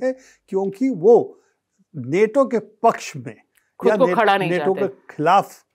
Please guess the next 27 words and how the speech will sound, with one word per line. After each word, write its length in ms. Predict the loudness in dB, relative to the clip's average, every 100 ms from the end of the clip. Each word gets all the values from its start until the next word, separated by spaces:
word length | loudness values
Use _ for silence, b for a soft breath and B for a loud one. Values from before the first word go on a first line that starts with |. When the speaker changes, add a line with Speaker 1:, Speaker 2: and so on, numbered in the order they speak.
| -14
Speaker 1:
दोनों 420 | -4 0 2 0
तरफ 300 | 0 -4 -6
से 260 | -6 -8 -8 b b
वो 120 | -4 -4
शिरकत 400 | -4 -6 -6 -8
नहीं 220 | -8 -10
करना 340 | -8 -10 -10
चाहते। 440 | -10 -8 -8 -6 -4
और 120 | -4
वो 80 | -4
साफ 460 | -2 -2 -2 -8
है 140 | -16 -16
कि 440 | _ _ -6 -6
जैसे 320 | -4 -6 -4
हम 120 | -6
पहले 340 | -6 -8 -6 -6
भी 100 | -6
बातचीत 500 | -6 -6 -6 -10 -8
कर 180 | -8 -6
रहे 160 | -6
हैं, 220 | -8 -12 -16 b b -14
अगर 180 | -10
पूरा 280 | -8 -6 -6
मानचित्र 560 | -4 -8 -8 -12 -12 -10
देखें 360 | -6 -6 -6
दुनिया 320 | -6 -6 -6 -8
की, 240 | -12 -14